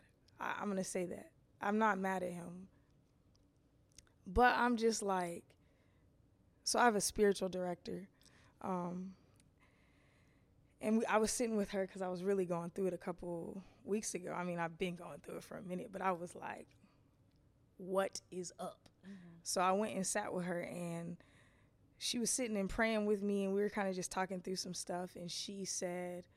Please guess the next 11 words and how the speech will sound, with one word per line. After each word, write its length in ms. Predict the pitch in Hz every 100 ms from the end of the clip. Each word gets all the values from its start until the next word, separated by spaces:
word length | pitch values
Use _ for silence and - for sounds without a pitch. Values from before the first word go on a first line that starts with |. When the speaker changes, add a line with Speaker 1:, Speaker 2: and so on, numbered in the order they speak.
| - _ -
Speaker 1:
um, 560 | 185 185 185 180 190 214 -
"What 180 | 196
does 160 | 233 220
it 140 | 196
feel 220 | - 208 196
like 280 | 175 170 -
to 80 |
have 240 | 175 180 170
the 100 | -
answer 340 | 180 175 175
withheld?" 500 | 170 170 175 180 -